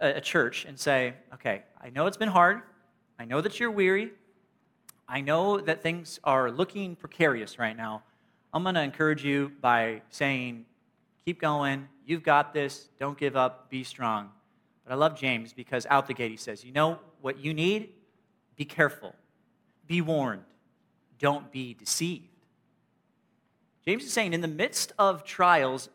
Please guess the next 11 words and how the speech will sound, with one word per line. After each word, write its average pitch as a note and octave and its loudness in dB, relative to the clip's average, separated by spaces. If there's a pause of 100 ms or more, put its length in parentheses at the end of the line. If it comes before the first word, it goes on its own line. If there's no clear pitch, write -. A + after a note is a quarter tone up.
there G#3+ 4
is G#3+ 0
a F#3 0
temptation D#3 -4 (460)
in E3 0
us C#3+ 0 (140)
to F3+ -4
become D#3 0 (100)
deceived G#3 0
in D#3 0
something. B2 -2